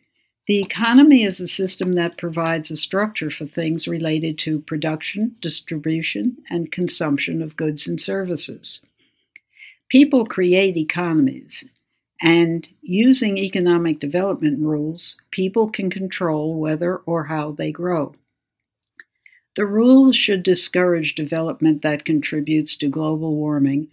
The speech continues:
and encourage development that contributes to resilience. <clears throat> While planning for growth,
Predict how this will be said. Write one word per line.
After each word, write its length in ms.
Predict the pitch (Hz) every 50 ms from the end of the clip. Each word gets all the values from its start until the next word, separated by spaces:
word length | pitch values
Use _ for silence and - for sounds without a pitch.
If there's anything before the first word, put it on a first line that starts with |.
| _ _ _ _ _ 156
and 200 | 156 156 156 -
encourage 840 | - 175 202 220 214 - 165 156 143 131 131 127 - 135 - - - -
development 640 | 131 127 151 147 143 143 131 - 147 143 135 143
that 200 | - 147 143 143
contributes 640 | - 156 151 143 - 156 143 135 147 147 139 - -
to 120 | - 139 127
resilience. 800 | 143 143 143 - 156 151 143 143 135 123 - - - - - - _ _ _ - - - - _ _ _ _ _ -
<clears throat> 40 | - 180 - - - _ _ _ _ _ _ _ _ _ _ _ _ _ - - _ _ - - - - _ -
While 280 | 190 196 208 214 214
planning 560 | 214 - 202 220 233 240 262 269 277 269 269 262
for 160 | - 214 185
growth, 580 | 160 175 156 143 131 135 151 160 - - -